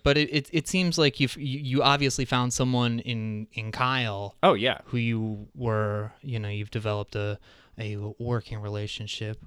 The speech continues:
Speaker 2: Yeah, we've been playing together for, like, eleven years now.
Speaker 1: Right, that's crazy. So how, how did you and Kyle meet up?
Speaker 2: Uh, there was this show, uh, let's see if I can remember it exactly.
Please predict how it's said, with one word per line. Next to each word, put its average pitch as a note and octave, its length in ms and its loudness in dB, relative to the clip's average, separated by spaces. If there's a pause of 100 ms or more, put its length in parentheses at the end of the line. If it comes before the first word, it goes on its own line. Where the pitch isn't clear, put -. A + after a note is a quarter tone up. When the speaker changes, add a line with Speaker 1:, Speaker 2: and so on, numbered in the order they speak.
Speaker 2:
Yeah, C#3+ 100 8
we've A#2 140 4
been A#2+ 100 0
playing A2+ 220 -2
together G#2+ 240 -2
for, - 100 -14
like, F#2+ 120 -4
eleven F#2 300 -6
years F#2+ 240 -8
now. E2 220 -8 (160)
Speaker 1:
Right, C3 380 0
that's B2+ 220 -2
crazy. D#3+ 760 2
So D#3+ 160 4
how, E3 160 4
how D#3+ 220 2
did G3 100 4
you F#3+ 160 4
and F3+ 80 2
Kyle G3 400 2
meet A#2 220 0
up? G#2 200 -4 (220)
Speaker 2:
Uh, A2+ 340 2
there B2+ 120 0
was B2+ 120 -2
this B2 120 -6
show, D3+ 460 0 (180)
uh, A2 380 2 (400)
let's - 140 -18
see A#2+ 100 -8
if A2 120 -12
I G#2+ 80 -6
can G#2+ 160 -8
remember F#2+ 260 -6
it F2+ 100 -6
exactly. E2+ 500 -8